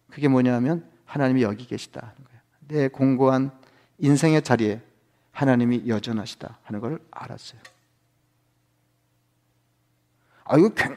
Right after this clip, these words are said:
굉-, 아, 굉장하죠. 굉장하죠. 굉장하죠.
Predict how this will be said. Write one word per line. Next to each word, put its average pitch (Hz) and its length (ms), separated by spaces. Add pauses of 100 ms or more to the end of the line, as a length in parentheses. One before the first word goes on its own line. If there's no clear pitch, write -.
굉-, 147 320
아, - 120
굉장하죠. 139 1120
굉장하죠. 113 960 (320)
굉장하죠. - 520